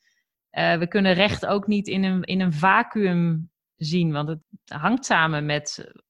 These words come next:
echt gevoelige politieke, eh, materie. En zoals jij zegt, ik denk dat dat bij, bij het vreemdelingenrecht nog bij uitstek, eh, eh,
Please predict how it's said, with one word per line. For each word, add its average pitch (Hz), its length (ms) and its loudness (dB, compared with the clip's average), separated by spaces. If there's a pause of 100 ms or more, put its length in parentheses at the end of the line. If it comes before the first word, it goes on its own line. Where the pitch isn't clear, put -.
echt - 260 -8
gevoelige 170 480 -2
politieke, 160 540 -4
eh, 139 380 -2
materie. 165 540 -2
En 208 100 0
zoals 214 180 -2
jij 196 120 -2
zegt, 214 300 -4
ik 180 100 -10
denk 196 180 -2
dat 185 140 -8
dat 208 260 -2 (580)
bij, 175 460 0
bij 175 120 0
het 175 100 0
vreemdelingenrecht 190 640 -2
nog - 320 -10 (120)
bij 160 140 -2
uitstek, 180 760 -2
eh, 156 460 0
eh, - 80 -4